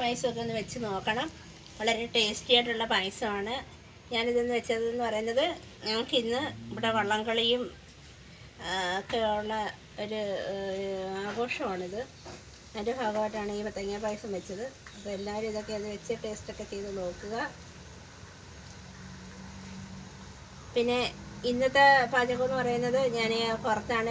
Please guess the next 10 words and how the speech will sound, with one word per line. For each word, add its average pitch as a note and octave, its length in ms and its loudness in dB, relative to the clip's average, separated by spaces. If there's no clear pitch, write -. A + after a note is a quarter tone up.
എല്ലാവർക്കും A3 380 0
ഒരു A#3+ 140 2
പരാതി, G#3 360 2
ആ, - 20 -4
എൻ്റെ G#3 220 -4
സ്ഥിരം A3+ 320 -2
സ്ഥലമൊന്ന് G#3 480 0
മാറ്റി G3 260 -2
പിടിക്കുന്നൊക്കെ G3+ 560 -4
എല്ലാവരും F#3+ 360 -4